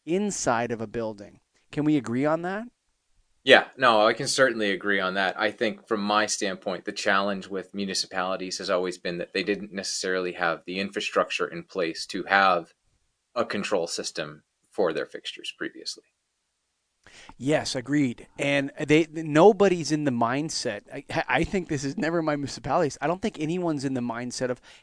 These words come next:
Speaker 1: "Hey, I now have control over my light fixtures." I don't think there's really
Speaker 2: Right.
Speaker 1: many people outside the, you know, in, except the, um,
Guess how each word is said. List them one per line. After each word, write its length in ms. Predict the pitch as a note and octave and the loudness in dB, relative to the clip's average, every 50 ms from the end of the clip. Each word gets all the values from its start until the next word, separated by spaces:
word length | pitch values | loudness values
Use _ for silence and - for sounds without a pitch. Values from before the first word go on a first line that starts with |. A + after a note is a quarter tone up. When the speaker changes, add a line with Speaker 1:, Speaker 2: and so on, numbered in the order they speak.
| _ | _
Speaker 1:
"Hey, 320 | _ - C#3+ D#3+ E3 D3 B2+ | _ -2 0 2 2 2 2
I 100 | A#2+ A#2+ | 2 0
now 300 | A#2 A#2+ B2 C3 C#3 C3 | -2 -4 -2 -2 -2 0
have 240 | C3 C3 B2+ - - | 2 2 0 0 -4
control 440 | - B2+ A2 - - B2 A#2+ A#2+ | -8 -10 -8 -6 -6 -6 -4 -4
over 140 | A#2+ A2+ G#2+ | -6 -6 -8
my 140 | A#2 A2 G#2 | -8 -10 -8
light 260 | A2 A#2+ C#3 D#3 - | -6 -6 -6 -8 -8
fixtures." 640 | - B2 A2 - - - - - - - - - _ _ _ _ _ | -8 -10 -10 -10 -12 -14 -16 -16 -18 -20 -20 -20 _ _ _ _ _
I 80 | - | -4
don't 120 | D3+ F#3 - | -2 -2 -2
think 120 | F#3+ - | -2 0
there's 200 | - C#3+ A#2+ C3 | 0 -2 0 0
really 180 | D3 D3 C#3 A#2+ | 0 0 0 0
Speaker 2:
Right. 100 | A#2+ B2+ | -2 -4
Speaker 1:
many 240 | C3+ D3+ F3 F#3+ - | -4 -4 -4 -4 -6
people 420 | - D3 C3+ C3 - B2+ B2+ - - - - - - _ _ | -4 -2 -2 -2 -2 -2 -4 -4 -6 -10 -20 -20 -20 _ _
outside 800 | - D3+ F3 F3+ - - - - D#3+ C#3+ C3+ C3+ C#3 C#3 B2+ A#2 | 2 2 4 2 2 -2 -2 0 2 2 4 2 2 0 -2 -4
the, 540 | C3 B2 B2 B2 B2 A#2+ A#2+ A#2+ A#2 A2+ - _ _ _ _ _ _ _ _ _ | -4 -2 -2 0 -2 -2 -2 -4 -6 -8 -12 _ _ _ _ _ _ _ _ _
you 120 | - C#3+ B2+ | -6 -2 0
know, 240 | B2+ B2 A#2+ A2+ - - | 0 0 0 -2 -4 -6
in, 160 | C#3+ B2+ C3 | -8 -6 -6
except 400 | B2 C3 - - D3 C3+ - _ | -6 -6 -2 -2 -2 -2 -2 _
the, 160 | C3 C3+ B2+ - | -4 -4 -4 -4
um, 160 | B2+ A#2 | -6 -10